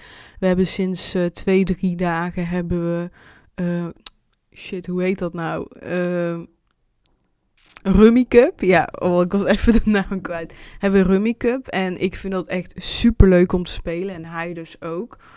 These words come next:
Maar, ehm, ja, we hadden dat spel niet meer.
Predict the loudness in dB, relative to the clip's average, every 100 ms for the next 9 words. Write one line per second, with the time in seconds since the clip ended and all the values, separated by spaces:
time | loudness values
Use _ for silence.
0 | -20 -10 -4 -2 -2 -6 -8 -8 -8 -10
1 | -16 _ _ _ -20 -6 2 4 6 6
2 | 8 6 4 4 6 8 6 4 0 -2
3 | -2 -2 -4 -8